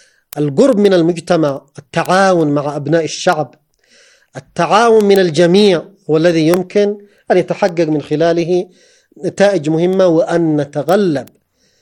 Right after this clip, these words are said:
بمعونة الله سبحانه وتعالى وبركة هذا التعاون على التحديات مهما كانت،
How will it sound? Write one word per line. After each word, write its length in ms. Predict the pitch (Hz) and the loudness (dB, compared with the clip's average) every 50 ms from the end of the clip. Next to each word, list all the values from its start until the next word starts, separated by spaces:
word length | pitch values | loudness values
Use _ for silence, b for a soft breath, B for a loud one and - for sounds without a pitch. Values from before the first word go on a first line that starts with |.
| _ _ _ _ _ - - | _ _ _ _ _ -6 -4
بمعونة 500 | 151 151 160 156 160 190 190 180 170 175 175 | -2 0 0 2 2 2 2 0 0 -2 -4
الله 280 | 160 156 165 170 160 | -2 0 0 0 0
سبحانه 420 | 151 156 - 143 - - 156 147 147 | -2 -6 -12 -14 -8 -6 -4 -4 -4
وتعالى 340 | 135 147 143 151 165 160 156 | -4 -4 -2 -2 0 0 0
وبركة 680 | 147 147 139 135 180 220 233 220 233 214 202 - 202 | 0 -2 -2 0 0 2 2 0 -2 -4 -4 -2 -2
هذا 100 | 196 190 | -2 -2
التعاون 680 | 185 190 - 190 170 175 190 202 214 220 220 214 220 - b b b b b b b b - | -4 -4 -4 -4 0 0 2 2 2 2 0 -2 -4 -12 b b b b b b b b -4
على 120 | 160 156 | -4 -4
التحديات 880 | 151 - - 151 - 160 151 135 123 143 147 156 165 165 165 160 165 147 | -4 -4 -8 -6 -4 -4 -6 -6 -4 -4 -2 0 0 0 -2 -4 -4 -6
مهما 280 | 143 131 135 135 131 | -6 -4 -4 -8 -8
كانت، 460 | 123 _ - - 156 147 127 117 95 | -10 _ -10 -8 -6 -6 -6 -8 -12